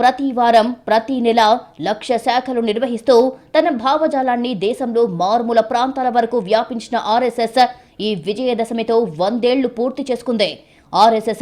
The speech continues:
మొదటి నుంచి దేశ నిర్మాణమే ప్రధాన లక్ష్యంతో పనిచేస్తోందని ప్రధాని మోడీ కొనియాడారు. తన లక్ష్యాన్ని సాధించే దిశగా ఆర్ఎస్ఎస్ దీర్ఘకాలంగా నిబద్ధతతో ముందుకు సాగుతూ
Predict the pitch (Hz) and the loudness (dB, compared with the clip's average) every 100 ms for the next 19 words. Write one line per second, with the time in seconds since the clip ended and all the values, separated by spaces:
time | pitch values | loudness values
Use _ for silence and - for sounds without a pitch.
0 | 202 202 240 233 220 220 226 180 202 240 | -2 -2 -2 -4 -6 -4 -6 -2 0 0
1 | 233 202 226 247 233 220 233 233 226 262 | -2 -4 -2 0 0 0 0 0 0 -2
2 | 233 226 240 285 240 233 233 247 269 247 | -2 -2 -4 -6 -2 -2 -2 -4 -4 -4
3 | 254 233 226 226 240 - _ 214 226 240 | -2 2 2 2 -2 -8 _ 0 0 0
4 | 240 226 226 220 220 240 240 247 220 196 | -6 -2 0 0 -2 -2 -2 0 2 2
5 | 160 - _ - 202 208 196 220 - 240 | 0 -8 _ -4 0 2 2 0 0 0
6 | 226 - 240 254 226 247 220 220 233 240 | 0 0 0 0 -2 -2 -2 -2 2 2
7 | 202 220 247 233 226 208 233 180 262 254 | 4 4 4 0 0 -2 -2 -2 -2 -2
8 | 247 233 226 220 220 208 233 262 226 240 | 0 0 2 4 2 2 -2 -2 -2 -4
9 | 233 240 202 233 254 254 233 247 262 277 | 0 0 0 -2 -2 -4 -2 0 0 -4